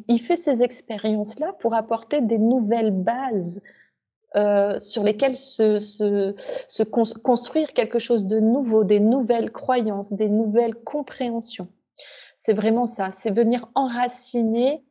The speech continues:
euh, que, que certaines choses existent et que c'est possible, euh, et que, voilà, il faut ouvrir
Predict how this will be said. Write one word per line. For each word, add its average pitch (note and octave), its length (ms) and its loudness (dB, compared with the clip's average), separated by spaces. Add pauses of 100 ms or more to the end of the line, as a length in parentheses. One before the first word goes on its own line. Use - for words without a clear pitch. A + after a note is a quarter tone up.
(320)
euh, G3 340 0 (440)
que, A3 200 2
que A3 180 -2
certaines G#3+ 340 -2
choses G#3+ 220 2
existent G#3 440 -2
et G#3 40 -6
que G#3 100 0
c'est G3+ 180 -2
possible, G#3 800 -2 (440)
euh, F#3+ 400 0 (680)
et G3+ 160 2
que, A3+ 240 2
voilà, G3+ 280 2
il G3 80 -2
faut A#3 260 -2
ouvrir A3+ 560 0